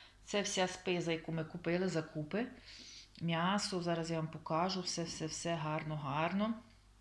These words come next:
І з чого почнемо? Почнемо з от такого торта.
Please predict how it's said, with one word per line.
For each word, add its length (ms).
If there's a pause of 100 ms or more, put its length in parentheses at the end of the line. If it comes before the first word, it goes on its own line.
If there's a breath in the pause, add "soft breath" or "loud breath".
(880)
І 140
з 100
чого 280
почнемо? 480
Почнемо 580
з 180
от 160
такого 320
торта. 480